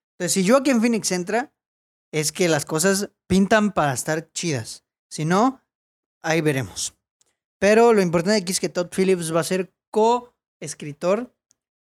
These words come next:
del guión de Joker dos. Y la secuela, ay, perdónenme,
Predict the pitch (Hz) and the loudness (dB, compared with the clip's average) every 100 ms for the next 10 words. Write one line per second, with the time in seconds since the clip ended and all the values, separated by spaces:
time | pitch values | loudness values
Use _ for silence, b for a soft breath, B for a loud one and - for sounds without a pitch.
0 | - - 156 139 139 135 165 170 175 175 | -20 -14 -4 -2 -2 -2 0 0 0 -2
1 | - 156 160 143 175 175 160 196 247 - | -6 -2 0 2 0 0 0 2 2 0
2 | _ _ _ _ _ _ _ - 294 240 | _ _ _ _ _ _ _ -6 -2 -2
3 | 226 196 254 269 262 262 _ _ 330 339 | -2 2 4 4 2 -4 _ _ -2 2
4 | 339 311 262 226 233 202 214 254 247 202 | 4 2 2 -2 -4 -2 0 0 0 -4
5 | 160 - | -6 -10